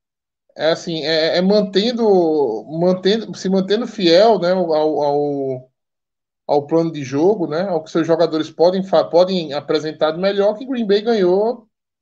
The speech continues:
jogou bem assim no ataque. As duas recepções do Dobbs na, na end zone,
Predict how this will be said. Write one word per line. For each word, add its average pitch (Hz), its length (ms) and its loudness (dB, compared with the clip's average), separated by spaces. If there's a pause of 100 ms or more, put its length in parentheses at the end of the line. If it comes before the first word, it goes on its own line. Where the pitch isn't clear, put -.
(460)
jogou 160 320 0
bem 160 160 -4
assim 180 180 -6
no 190 80 -4
ataque. 147 400 -4 (840)
As 139 140 -2
duas 262 260 -2
recepções 226 720 -2
do 196 140 -4
Dobbs 160 320 2
na, 156 240 0
na 151 180 -2
end 156 140 -8
zone, 165 480 -4